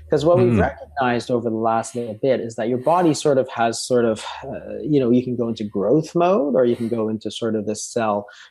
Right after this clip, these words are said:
Speaker 1: maintenance repair mode. And it really depends on your nutrients availability. When nutrients are available, you want to grow. When nutrients are not available, you don't want to grow and you want to go into this sort of maintenance repair mode.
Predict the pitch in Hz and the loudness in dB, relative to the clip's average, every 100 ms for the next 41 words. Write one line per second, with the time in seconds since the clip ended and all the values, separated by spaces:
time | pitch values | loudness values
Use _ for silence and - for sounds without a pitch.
0 | - 135 127 113 113 113 120 - - 131 | 0 2 2 0 -2 -2 -4 -6 -2 2
1 | 131 135 120 104 85 67 - _ - _ | 2 2 0 -2 -4 -8 -12 _ -20 _
2 | 151 151 151 175 180 165 165 - 139 135 | 0 2 4 6 6 4 0 0 0 2
3 | 123 117 110 113 107 104 - 113 104 98 | 2 0 0 2 2 0 -6 -6 -4 -6
4 | - - - - 127 143 135 233 - - | -8 -14 -8 -4 2 4 4 4 2 0
5 | 104 113 117 123 123 113 107 135 131 135 | -6 -2 0 0 0 0 0 -2 0 0
6 | 120 110 113 123 120 113 110 113 165 127 | 0 -2 0 2 2 0 0 0 0 0
7 | - _ - _ _ 120 113 110 - - | -4 _ -20 _ _ -2 0 -2 -6 -10
8 | 127 123 123 120 113 113 170 269 147 120 | -4 -4 -2 -4 -2 0 2 2 2 2
9 | 98 92 139 135 151 208 320 104 95 92 | 2 2 2 2 2 2 2 -2 -4 -2
10 | 117 139 139 139 135 127 135 127 123 123 | -2 -2 -2 0 -2 -2 -2 -2 -2 -4
11 | 117 - 123 107 110 104 110 104 107 - | -2 -2 -2 0 -2 -2 -6 -6 -12 -12
12 | 131 135 123 90 | -10 -8 -10 -12